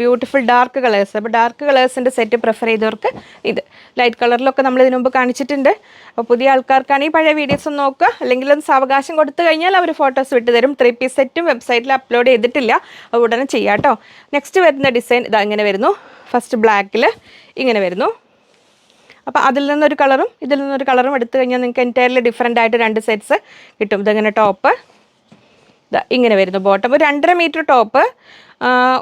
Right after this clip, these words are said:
ഒരു രണ്ട് മീറ്റർ ബോട്ടം, ഒരു ദുപ്പട്ട, അങ്ങനെ ആവുമ്പോൾ ഏകദേശം എയ്റ്റ് ടെൻ, എണ്ണൂറ്റി പത്ത് രൂപയാണ് വരിക സെറ്റിന്. അതിൽ കൂടുതലോ കുറവോ നിങ്ങൾക്ക് ക്വാണ്ടിറ്റി എടുക്കാം, പക്ഷേ ടോപ്പ്, ബോട്ടം, ദുപ്പട്ട അങ്ങനെ സെറ്റ് വൈസ് ആണ് കൊടുക്കുന്നതെന്ന് മാത്രം.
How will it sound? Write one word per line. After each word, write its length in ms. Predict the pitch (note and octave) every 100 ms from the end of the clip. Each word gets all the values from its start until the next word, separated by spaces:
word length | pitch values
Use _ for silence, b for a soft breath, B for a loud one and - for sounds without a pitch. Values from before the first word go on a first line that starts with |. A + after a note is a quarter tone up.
| B3+
ഒരു 160 | C4+ C#4 B3+
രണ്ട് 200 | B3 C#4
മീറ്റർ 220 | C#4+ C#4 C4
ബോട്ടം, 340 | A#3 G#3+ B3+ G#4 b b b b -
ഒരു 100 | C4+ C4
ദുപ്പട്ട, 260 | A3+ A3+ A3
അങ്ങനെ 180 | A3+ C4
ആവുമ്പോൾ 180 | C4 C4 B3+
ഏകദേശം 280 | C4 C4 B3
എയ്റ്റ് 180 | C4+ C4
ടെൻ, 100 | A3+ G3
എണ്ണൂറ്റി 320 | A3 B3+ B3+ C#4+
പത്ത് 180 | C#4 C4+ C#4
രൂപയാണ് 280 | B3 A3+ G3+
വരിക 120 | G3+ G#3
സെറ്റിന്. 320 | F#3+ F#3 F3 B B B -
അതിൽ 160 | B3 E4 F#4
കൂടുതലോ 360 | D#4+ D#4 E4 F#4+
കുറവോ 220 | D#4 C#4 D4+
നിങ്ങൾക്ക് 200 | C4+ C#4+
ക്വാണ്ടിറ്റി 340 | C#4 B3+ A#3+ D4
എടുക്കാം, 240 | B3+ A3 C#4+
പക്ഷേ 180 | B3 D4 C#4+
ടോപ്പ്, 220 | B3 A#3 D4
ബോട്ടം, 240 | C4+ C4 C4+
ദുപ്പട്ട 220 | A#3 B3 B3+
അങ്ങനെ 140 | B3+ C4
സെറ്റ് 200 | A3+ A3+
വൈസ് 200 | C4+ E4 F4+
ആണ് 100 | B3+
കൊടുക്കുന്നതെന്ന് 480 | G#3+ F#3+ F#3+ F#3 F#3
മാത്രം. 240 | F3+ F3